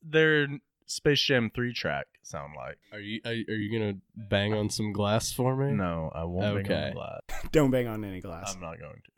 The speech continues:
Speaker 1: to.
Speaker 3: Um,
Speaker 1: And then, you know, we have a post-credit scene with the Looney Tunes and the basketball players eating shawarma. Um,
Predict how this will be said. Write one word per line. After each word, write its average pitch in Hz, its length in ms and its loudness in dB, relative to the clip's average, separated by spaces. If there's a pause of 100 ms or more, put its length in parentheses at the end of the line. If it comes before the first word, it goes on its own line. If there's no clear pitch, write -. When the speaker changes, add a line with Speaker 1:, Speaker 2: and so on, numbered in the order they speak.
(120)
Speaker 1:
to. 131 80 2
Speaker 3:
Um, 117 480 2
Speaker 1:
And 131 280 8
then, 135 280 10
you 143 100 4
know, 120 420 4
we 123 120 4
have 120 160 6
a 113 80 6
post-credit 120 580 4
scene 113 300 2
with 110 160 2 (400)
the 107 120 -2
Looney 107 300 2
Tunes 107 300 2
and 104 100 2
the 98 40 2
basketball 98 500 4
players 98 360 2
eating 95 200 2
shawarma. 95 580 0 (180)
Um, 87 600 -2